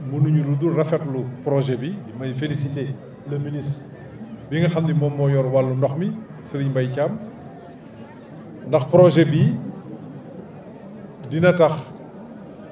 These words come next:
Mbacké ak li ko wër, ndax ndox mi mi ngi jógee Sadio ci conduite boo xamante ni war na mot juróom fukki kilomètres, état bi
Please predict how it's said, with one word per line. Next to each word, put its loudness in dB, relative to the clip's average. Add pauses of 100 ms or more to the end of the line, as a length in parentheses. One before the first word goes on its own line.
(320)
Mbacké 4 (120)
ak 2
li 0
ko 6
wër, 6 (1500)
ndax 4
ndox 4
mi 2
mi 4
ngi 4
jógee 0
Sadio 2 (1400)
ci -6
conduite 4 (360)
boo 6
xamante -2
ni -4
war 0
na 2
mot 0 (340)
juróom 2
fukki -8
kilomètres, -2 (1600)
état 8
bi 4